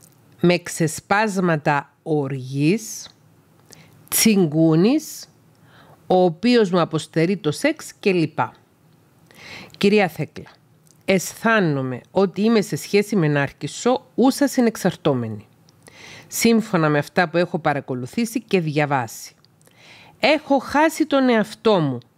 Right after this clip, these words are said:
Δεν με αναγνωρίζω πλέον. Εδώ είναι η αλωτρίωση που επέρχεται από αυτό το σαράκι του κρυφοναρκισσισμού που σε τρώει σιγά σιγά.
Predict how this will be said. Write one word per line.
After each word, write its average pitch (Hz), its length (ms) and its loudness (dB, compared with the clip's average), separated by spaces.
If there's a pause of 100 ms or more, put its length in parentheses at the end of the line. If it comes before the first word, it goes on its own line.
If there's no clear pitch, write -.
Δεν 262 340 2
με 208 100 4
αναγνωρίζω 139 640 0
πλέον. 117 420 -8 (100)
Εδώ 180 360 2
είναι 175 180 4
η 165 160 4
αλωτρίωση 175 1120 2 (360)
που 190 120 2
επέρχεται 180 760 0
από 147 100 -4
αυτό 165 200 -2
το 196 100 0
σαράκι 190 760 -2 (500)
του 185 140 -2
κρυφοναρκισσισμού 196 1200 0
που 185 120 2
σε 190 180 0
τρώει 180 500 2
σιγά 156 340 0
σιγά. 127 420 -6